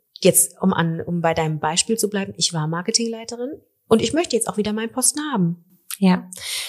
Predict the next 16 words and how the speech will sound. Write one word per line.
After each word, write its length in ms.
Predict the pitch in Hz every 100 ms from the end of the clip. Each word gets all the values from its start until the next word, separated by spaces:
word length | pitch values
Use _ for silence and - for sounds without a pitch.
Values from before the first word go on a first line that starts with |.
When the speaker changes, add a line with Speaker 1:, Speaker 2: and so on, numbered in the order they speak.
| -
Speaker 2:
also 220 | - 208 -
dazu 260 | 214 247 285
muss 160 | 285
man 140 | 294 254
mal 100 | 226
sagen, 160 | 220 254
man 120 | 226
muss 100 | 262
das 180 | - -
Grundverständnis 800 | - 349 - 185 - 190 196 -
vom 140 | 208
Arbeitsvertrag 800 | 202 190 170 - 165 - 160 160
verstehen, 420 | 170 - 165 160
von 120 | 185
diesem 180 | 185 202
Arbeitsvertragsverhältnis. 1400 | 208 220 214 - - - 165 - 165 151 151 - 170 -